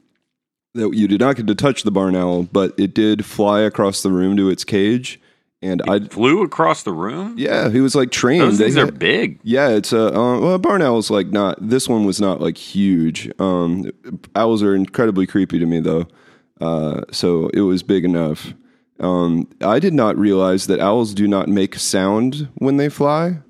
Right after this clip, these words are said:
Speaker 1: Do you know this?
Speaker 2: Yeah, like, they're the stealth aircraft.
Speaker 1: Yeah, I, boy, I, again, as an adult,
Speaker 2: I mean,
Speaker 1: the
Speaker 2: I
Speaker 1: whole
Speaker 2: don't
Speaker 1: time
Speaker 2: know
Speaker 1: I
Speaker 2: that
Speaker 1: was
Speaker 2: I've
Speaker 1: so excited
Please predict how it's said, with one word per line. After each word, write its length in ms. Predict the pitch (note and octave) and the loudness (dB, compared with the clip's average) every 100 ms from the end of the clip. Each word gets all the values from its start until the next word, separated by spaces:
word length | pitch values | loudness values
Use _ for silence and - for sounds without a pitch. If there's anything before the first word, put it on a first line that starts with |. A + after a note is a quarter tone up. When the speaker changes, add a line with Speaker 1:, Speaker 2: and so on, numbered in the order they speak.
| _ _ | _ _
Speaker 1:
Do 60 | G#2 | -2
you 40 | |
know 140 | G#2+ B2 | 0 0
this? 340 | E3+ F#3 - _ _ _ _ | -2 -4 -12 _ _ _ _
Speaker 2:
Yeah, 280 | F2 G2 D3+ | -4 0 0
like, 300 | D#2+ E2 D2+ - | -2 -6 -8 -8
they're 140 | G2 | -6
the 120 | F#2+ | -6
stealth 560 | - - - F#2+ A2 - | -8 -10 -4 -2 -2 -2
aircraft. 800 | F#2 C3+ E3+ - A#1+ A1 - _ _ | -2 -2 -4 -6 -6 -6 -10 _ _
Speaker 1:
Yeah, 380 | A2 A#2+ F#2 D#2+ | -2 0 0 0
I, 300 | G2+ A#2 F#2 | 2 2 -2
boy, 540 | - F#2 G#2 G#2 F2 F#2 - | -6 -2 0 2 0 -2 -2
I, 100 | A#2 | 0
again, 680 | A2 C3+ D#3+ B2 G2 G#2+ A2 | 2 2 2 0 0 -2 -4
as 200 | - B2 | -4 0
an 80 | C3 | 2
adult, 280 | B2 A2+ A2 | 2 2 2
Speaker 2:
I 20 | |
mean, 200 | D3+ - | 4 4
Speaker 1:
the 60 | G#2 | 2
Speaker 2:
I 40 | |
Speaker 1:
whole 180 | G2+ D3+ | 4 4
Speaker 2:
don't 80 | F#3+ | 4
Speaker 1:
time 260 | A#2+ A2 G#2 | 4 4 4
Speaker 2:
know 60 | |
Speaker 1:
I 40 | G3 | 4
Speaker 2:
that 60 | G2+ | 4
Speaker 1:
was 100 | A2 | 4
Speaker 2:
I've 80 | |
Speaker 1:
so 220 | G#2+ G#2 G#2+ | 4 2 2
excited 640 | G2+ F#2+ F#2+ F#2 - B2+ | 0 0 0 -2 -4 -4